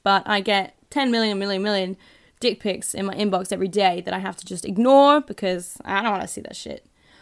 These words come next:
So maybe don't send me a message. Drop me a comment and say, "Hey, I got an idea." And if you wanna know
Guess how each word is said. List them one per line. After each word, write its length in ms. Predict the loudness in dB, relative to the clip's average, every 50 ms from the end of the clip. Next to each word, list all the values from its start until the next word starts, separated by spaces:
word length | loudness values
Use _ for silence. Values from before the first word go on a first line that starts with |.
| _ _ _ _ _ _ _ _ _ _ _ _ _ _
So 260 | 0 2 4 4 6
maybe 220 | 6 4 4 4
don't 280 | 4 4 4 4 4 2
send 140 | 0 0 0
me 80 | 2
a 20 | 0
message. 520 | 0 0 -2 -2 -4 -10 -12 -10 -12 -14 -14 _ _ _ _
Drop 180 | 2 4 4 4
me 80 | 2
a 20 | 0
comment 340 | 0 0 0 0 0 -2
and 100 | -4 -6
say, 180 | -2 0 0 0
"Hey, 360 | 2 2 2 2 0 -2 -6 -12 _ _ _ _ _ _ _ _ _ _ _ _ _ _ -10 -2 0
I 100 | 0 0
got 220 | 0 0 -2 -2
an 60 | -2
idea." 500 | -2 -4 -4 -4 -4 -6 -6 -6 -8 -12 -14 _ _ _ _ _ _ _ _ _ _ _ _ _ _ _ _ _ -20 -2 _
And 440 | 6 8 8 8 8 6 4 0 -2 -4
if 100 | -4 -2
you 80 | 0 2
wanna 200 | 4 4 6 8
know 360 | 8 8 8 6 4 0 -6